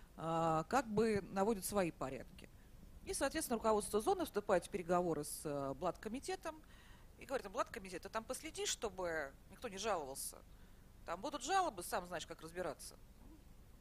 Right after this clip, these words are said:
И блаткомитет устраивает жалобщикам,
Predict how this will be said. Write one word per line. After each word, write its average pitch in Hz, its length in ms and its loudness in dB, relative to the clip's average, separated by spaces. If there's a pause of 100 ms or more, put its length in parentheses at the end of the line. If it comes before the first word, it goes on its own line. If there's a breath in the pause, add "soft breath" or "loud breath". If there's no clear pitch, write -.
(240)
И 330 420 -6
блаткомитет 220 680 -4
устраивает 190 640 -6
жалобщикам, 175 640 -6